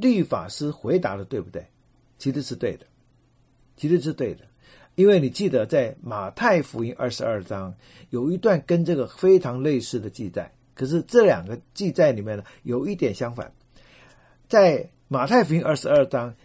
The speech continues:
也是有一个律法师，他也是要来试探耶稣，但是结果这问答式变成什么呢？是那个律法师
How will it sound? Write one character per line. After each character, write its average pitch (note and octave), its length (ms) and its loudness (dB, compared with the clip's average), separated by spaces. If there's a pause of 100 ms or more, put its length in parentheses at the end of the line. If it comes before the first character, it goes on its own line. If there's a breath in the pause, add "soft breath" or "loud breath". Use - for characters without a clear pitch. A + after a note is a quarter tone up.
(160 soft breath)
也 C4 220 2
是 - 420 0
有 B2 220 0
一 A#2 60 -8
个 C3 80 0
律 B2+ 160 0
法 F#2 220 -8
师， - 280 -10 (880 soft breath)
他 G#3+ 300 0
也 C#3+ 300 2
是 - 340 -4
要 C3 160 0
来 G#2 140 -2
试 - 180 -10
探 G2+ 180 -8
耶 F#2 160 -10
稣， F2 160 -18 (920 soft breath)
但 G3+ 160 6
是 E3 200 -4 (1120 soft breath)
结 F#3+ 140 8
果 F#3+ 120 8
这 D#3+ 140 0
问 F#3 240 2
答 A#2 160 0
式 C#3 140 -8
变 B2+ 160 -2
成 A2+ 80 -8
什 G#2+ 120 -8
么 E2 80 -12
呢？ F2 140 -16 (160 soft breath)
是 G3 220 -2
那 E3 100 2
个 F3 100 4
律 D#3+ 240 0
法 F2 280 -6
师 C3 200 -6